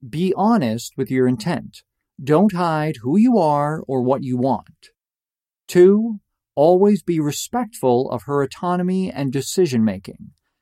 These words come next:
If she's not interested, move on. It's about honest action, hence the subtitle of the book,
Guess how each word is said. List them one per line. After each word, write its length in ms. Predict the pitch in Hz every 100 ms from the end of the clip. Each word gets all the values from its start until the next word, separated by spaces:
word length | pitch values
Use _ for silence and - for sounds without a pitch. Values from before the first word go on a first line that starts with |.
| _
If 100 | 98
she's 300 | - 170 175
not 220 | 175 170
interested, 720 | 175 202 220 - 233 233 208 - _ _ -
move 420 | 120 127 139 123
on. 540 | 135 113 85 - 139 _ _ _ _ _ _ _ _ -
It's 140 | 156
about 300 | 175 175 170 -
honest 560 | 156 175 175 143 - -
action, 600 | - 147 160 - - - 139 _ _
hence 320 | - 131 -
the 180 | - 117
subtitle 640 | 101 156 123 - 123 113 113
of 120 | 101
the 60 |
book, 380 | 101 190 127 -